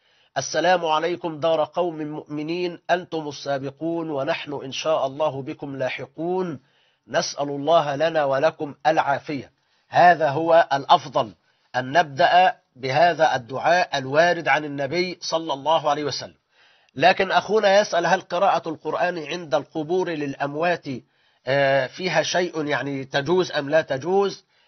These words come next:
منع من قراءة القرآن عند المقابر الإمام الشافعي والإمام مالك عليهما رحمة الله،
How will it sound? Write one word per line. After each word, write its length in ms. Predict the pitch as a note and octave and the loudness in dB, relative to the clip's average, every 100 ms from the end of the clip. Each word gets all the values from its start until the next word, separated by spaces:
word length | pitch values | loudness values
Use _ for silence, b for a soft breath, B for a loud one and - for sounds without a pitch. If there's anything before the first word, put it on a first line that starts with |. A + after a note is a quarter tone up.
| _ | _
منع 640 | - D#3+ A3 C4+ B3+ F3 D#3+ _ | -14 0 4 6 6 4 0 _
من 240 | D#3 D#3+ D3+ | -4 -2 -2
قراءة 560 | - F3+ G#3+ E3 D#3 | -2 0 2 0 -2
القرآن 560 | D3 - D#3 D#3 F3+ D3 | -8 -6 -6 -4 -4 -4
عند 260 | C#3+ F#3 D#3 | -6 -4 -4
المقابر 760 | D3+ D3+ - G3 G#3+ A3+ G#3 - | -2 -4 -4 -2 0 0 -2 -4
الإمام 800 | D#3+ E3 D#3+ E3 G3+ G3 F3 D#3 - | -4 -4 -6 -2 0 0 -2 -6 -4
الشافعي 1120 | E3+ - - D#3+ D3+ D#3 E3+ G#3 F3+ G#3 A#3 A#3 _ _ _ | -4 -4 -4 -4 -4 -4 -2 -2 -2 0 0 -2 _ _ _
والإمام 920 | B2 D#3 G#3 G3 E3+ D#3 F#3+ G#3+ A#3 | 2 4 4 0 -6 0 2 2 2
مالك 460 | A3 G3+ D#3+ C#3+ - | 4 4 4 -2 -4
عليهما 640 | B2 C#3+ C#3 D3+ F#3+ E3 | -2 -2 -2 -4 -2 -2
رحمة 360 | C3+ E3 A3 A3+ | 0 -2 -2 -4
الله، 320 | A3 G#3+ C#3 | -4 -2 -2